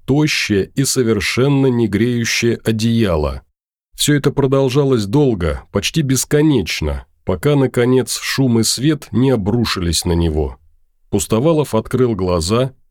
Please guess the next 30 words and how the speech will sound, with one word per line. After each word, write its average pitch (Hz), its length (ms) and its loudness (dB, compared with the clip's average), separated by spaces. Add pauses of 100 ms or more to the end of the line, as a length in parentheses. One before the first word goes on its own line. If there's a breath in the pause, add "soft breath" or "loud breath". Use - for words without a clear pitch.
и 160 80 2
с - 120 -4
удивлением 104 720 2
обнаружил, 101 720 0 (160)
что - 200 -4
хорошо 95 380 0
выспался. 85 720 -2 (580)
Где-то 156 380 0
сбоку 104 640 0
то 151 120 2
и 143 80 2
дело 143 300 2
назойливо 131 760 0
всплывало 117 760 0
озабоченное 113 680 0
лицо 98 440 -2
вчерашнего 117 640 0
старика, 113 720 -2 (280)
которое, 107 600 0
несмотря 113 560 0
на 101 180 2
годы 98 380 0
и 92 160 -6
трудные 104 480 0
условия, 107 840 0 (140)
выглядело 151 640 2
свежим 117 680 0
и - 180 -4
даже 151 300 0
бодрым. 107 640 0